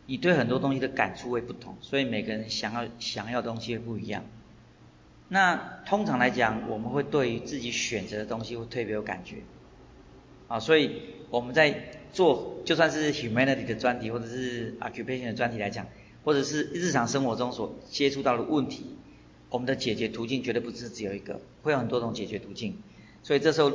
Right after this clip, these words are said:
你要让孩子做选择，你可以三选一、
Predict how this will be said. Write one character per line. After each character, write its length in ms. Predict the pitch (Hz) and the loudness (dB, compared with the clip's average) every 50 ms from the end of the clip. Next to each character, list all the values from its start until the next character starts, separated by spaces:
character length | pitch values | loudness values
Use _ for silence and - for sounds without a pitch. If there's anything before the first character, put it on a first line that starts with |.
| - - | 0 -4
你 200 | - 113 107 107 107 | -6 -6 -4 -4 0
要 160 | - 135 131 | 2 4 4
让 120 | 135 127 | 4 4
孩 120 | - 120 107 | 2 0 -4
子 60 | 104 | -4
做 120 | 107 123 | -4 -6
选 240 | 113 - - 101 90 | -4 -4 -6 -6 -8
择， 220 | 90 - - 92 - - - - - - - - - - - - - - - - - - - - - - | -8 -10 -12 -12 -12 -14 -20 -20 -20 -20 -20 -20 -20 -20 -20 -20 -20 -20 -20 -20 -20 -20 -20 -20 -12 -6
你 100 | - 127 | -4 0
可 120 | 127 175 | 4 4
以 40 | 170 | 4
三 220 | - - 170 175 | 6 4 4 2
选 240 | 175 170 147 127 139 | 2 2 0 0 2
一、 280 | 147 151 156 151 147 | 0 0 0 -2 -4